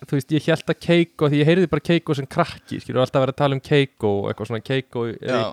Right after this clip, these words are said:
Speaker 1: geymdur í höfninni þarna og eitthvað svona.
Speaker 2: Mhm.
Speaker 1: Eh, þannig ég hélt það væri sértegund.
Speaker 2: <laughs>
Speaker 1: Þú veist, ég held að vera bara
Speaker 2: Ok.
Speaker 1: önnur tegund, skilurðu, að hann væ-, hann hefði ekki verið háhyrningur.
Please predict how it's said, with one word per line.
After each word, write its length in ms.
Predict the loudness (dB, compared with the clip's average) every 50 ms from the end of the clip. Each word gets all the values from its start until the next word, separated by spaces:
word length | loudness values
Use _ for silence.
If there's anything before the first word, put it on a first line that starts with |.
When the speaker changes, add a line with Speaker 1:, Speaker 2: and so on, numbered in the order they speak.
| -10 -16 -20 -20 -20 _ _ _ _ -6
Speaker 1:
geymdur 400 | -4 -4 -4 -4 -4 -4 -2 -2
í 60 | 0
höfninni 540 | 0 -2 -2 -2 _ -6 -4 -2 -2 -2 0
þarna 380 | -2 -2 -4 -4 _ -6 -4 -4
og 80 | -4 -4
eitthvað 180 | -6 -8 -12 -10
svona. 160 | -10 -12 -12 -14 _ _ _ _ _ _ _ _ _ _ _ _ _ _ _ _ _ -10
Speaker 2:
Mhm. 320 | -8 -8 -8 -8 -10 -10 -12 -14 -18 _ _ _ _ _ 0
Speaker 1:
Eh, 300 | 2 4 4 4 4 2 0 -4 _ _ _ _ _ _ _ _ _ -2
þannig 180 | 0 2 2
ég 80 | 4 4
hélt 240 | 2 2 0 -6 -12 _
það 160 | 0 2 4 4
væri 380 | 4 4 4 4 4 4 2 0 -2 -4 _ _ _ _ _ _ _ _ _ _ _ _ -10
sértegund. 720 | -2 2 2 2 2 2 -2 -4 -4 -4 -6 -12 -18 -20 -20 _ _ _ _ _ _ _ _ _ _ _ _ _ _ _ _ _ _ -20 _ _ -8
Speaker 2:
<laughs> 120 | -6 -6 -6 -4 -6 -8 -8 -8 -10 -10 -12 -12 -16 -20 -20 -20 -20 _ _ -12 -12 -12 _ _ _ _ _ _
Speaker 1:
Þú 80 | _
veist, 140 | 2 4 6
ég 60 | 6
held 120 | 6 6 4
að 40 |
vera 120 | 4 4 4
bara 80 | 4
Speaker 2:
Ok. 80 | 6 6
Speaker 1:
önnur 320 | 6 6 6 6 4 4
tegund, 400 | 2 0 2 2 2 2 0 -6
skilurðu, 320 | -12 -10 -6 -4 0 2 4
að 100 | 4 4
hann 140 | 4 4 4
væ-, 160 | 2 2 2 -2 -6 -6 -4
hann 260 | 0 2 4 4 4
hefði 140 | 4 4 4 2
ekki 160 | 0 0 2
verið 440 | 4 4 6 6 4 4 0 0 0
háhyrningur. 640 | 2 2 4 4 2 0 -2 -6 -10 -10 -14 -16 -20